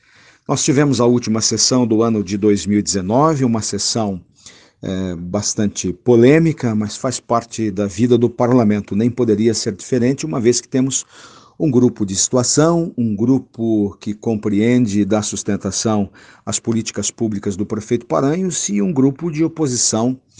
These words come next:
É, e isso tudo é salutar e muito importante dentro do processo democrático.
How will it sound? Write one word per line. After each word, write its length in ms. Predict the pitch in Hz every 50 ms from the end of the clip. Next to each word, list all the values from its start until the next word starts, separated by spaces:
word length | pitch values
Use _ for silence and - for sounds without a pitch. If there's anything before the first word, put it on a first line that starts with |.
| - - - - _ _ _
É, 160 | - 110 110
e 160 | 107 110 113 123
isso 220 | 123 - - 107
tudo 220 | - - 127 123
é 20 | 117
salutar 560 | - - 123 117 110 104 - - 107 117 123
e 60 | 117
muito 320 | 107 110 117 123 120 - -
importante 580 | - - 101 85 - - 104 110 107 - 107
dentro 260 | 95 104 104 104 -
do 80 | 107 101
processo 560 | - 104 98 95 - - 104 98 98 - 95
democrático. 760 | 90 104 98 98 92 - - 85 76 71 - - - - -